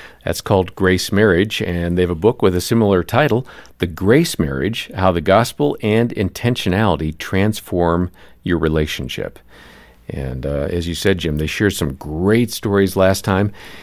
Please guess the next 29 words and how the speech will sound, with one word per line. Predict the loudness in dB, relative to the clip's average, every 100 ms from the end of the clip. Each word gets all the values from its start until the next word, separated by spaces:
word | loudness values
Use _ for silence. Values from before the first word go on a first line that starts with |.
| -14 -6
And, | -2 -2 -2
uh, | -2
if | -4 -2
you | 0 2
missed | 2 0 -2
any | 0 2 2
of |
that | 4 4 4
or | 0
want | 0 0
to | 2
learn | 2 2
more | 2 4
about | 4 2 0
the |
book, | 0 -2 -2 -12 -16 -6
give | -4
us | -2 -4
a | -2
call, | 0 0 -2 -4
eight | -2 0
hundred, | 2 0 0
the | 0
letter | 0 0 0 0
A | 2
in | 2
the | 4
word | 2 0
family, | 0 0 0